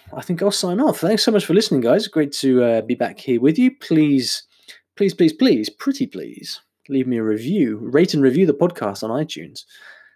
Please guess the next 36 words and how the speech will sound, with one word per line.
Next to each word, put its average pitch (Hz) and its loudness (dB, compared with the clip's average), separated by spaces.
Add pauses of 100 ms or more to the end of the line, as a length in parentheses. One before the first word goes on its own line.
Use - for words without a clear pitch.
(100)
There's 170 -4
a 214 0
lot 233 2
of - -6
podcasts 165 0
out 113 2
there 110 0
these 107 -2
days, 139 -2
and, 139 -4
um, 113 -6
you 139 -6
know, 107 -4
poor 151 -2
old 127 2
Ollie 127 2
is 123 0 (340)
gonna 131 -6
find 135 -4
himself, 127 -4 (880)
um, 123 -4 (240)
you 151 -6
know, 131 -4 (200)
outranked 151 0
by 120 -6 (120)
some - -12
of 143 -6
these 131 -8 (260)
other 160 -4
podcasts - -6
if 110 -14
we're 113 -6
not - -6
careful. 110 0
<laughs> - -6
So 180 2